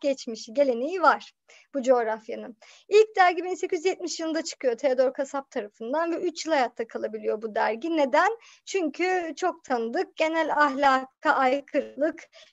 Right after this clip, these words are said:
hükümet kurallarına ters, ters o işler çizmek, yazmak bu sebeplerle kapatılıyor. Ama karikatür öyle bir şeydir ki kendine çıkacak bir alan mutlaka bulur. Theodor Kasap'ın Diyojen'i kapatılıyor, o gidiyor Çıngıraklı Tatar'ı açıyor.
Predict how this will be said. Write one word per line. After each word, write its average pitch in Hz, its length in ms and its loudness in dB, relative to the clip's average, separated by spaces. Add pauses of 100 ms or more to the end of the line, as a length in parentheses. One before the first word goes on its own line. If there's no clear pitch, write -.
hükümet 320 480 -2
kurallarına 269 840 4
ters, - 420 -2 (320)
ters 294 360 2
o 285 40 6
işler 277 440 2
çizmek, 220 500 -10
yazmak 302 460 2
bu 403 60 2
sebeplerle 311 560 -2
kapatılıyor. 294 520 -2
Ama 311 160 -2
karikatür 330 440 -10
öyle 339 240 -6
bir 277 60 -8
şeydir 220 440 -4
ki 349 220 -6 (340)
kendine 339 360 -2 (200)
çıkacak 320 480 0
bir 320 60 2
alan 302 340 2
mutlaka 262 640 -2
bulur. 262 220 -6
Theodor 302 480 -2
Kasap'ın 294 420 -8
Diyojen'i 277 380 0
kapatılıyor, 277 580 -2
o - 20 -8
gidiyor 254 260 -6
Çıngıraklı 277 540 -4
Tatar'ı 285 360 -2
açıyor. 247 440 -4